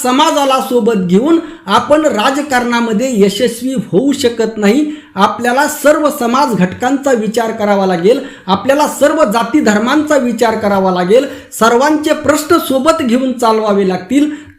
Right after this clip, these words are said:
तर आपण राजकारणामध्ये यशस्वी होऊ. परंतु असे लोक हे फक्त माननीय प्रकाश आंबेडकर साहेबांना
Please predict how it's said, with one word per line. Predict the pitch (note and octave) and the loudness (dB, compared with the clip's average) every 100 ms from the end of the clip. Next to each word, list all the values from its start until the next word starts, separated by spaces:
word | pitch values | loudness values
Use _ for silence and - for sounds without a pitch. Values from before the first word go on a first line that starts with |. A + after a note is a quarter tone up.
| D4 | 2
तर | E4 | 4
आपण | D#4+ D#4+ D#4 | 2 0 0
राजकारणामध्ये | C4 B3 A#3 A#3+ A#3 A3+ A3 G#3+ G3 F3+ | 0 0 -2 -2 -2 -2 -2 0 2 2
यशस्वी | F3+ - D4+ D4+ C#4 | 0 0 -2 0 0
होऊ. | G3 G3+ F#3 F#3 - _ | 2 2 0 -4 -14 _
परंतु | G#3+ B3 B3+ C4 | -6 -4 -4 -6
असे | F#3+ F#3+ C#4 C#4+ | -4 -4 0 2
लोक | B3+ C#4 D#4+ - - - - | 4 2 0 -4 -16 -14 -10
हे | A#3 - | -8 -6
फक्त | C4+ - C#4+ A#3+ F#3 - - | -8 -2 2 2 2 -6 -12
माननीय | F3+ A#3+ A#3+ | -6 -2 0
प्रकाश | A3 G#3 G#3 B3+ B3 | 0 -2 -4 -4 -4
आंबेडकर | A3 G#3+ G#3 G#3 G3 | -2 0 0 -2 -4
साहेबांना | F#3+ F#3+ G#3 B3 D4 | -2 0 0 0 0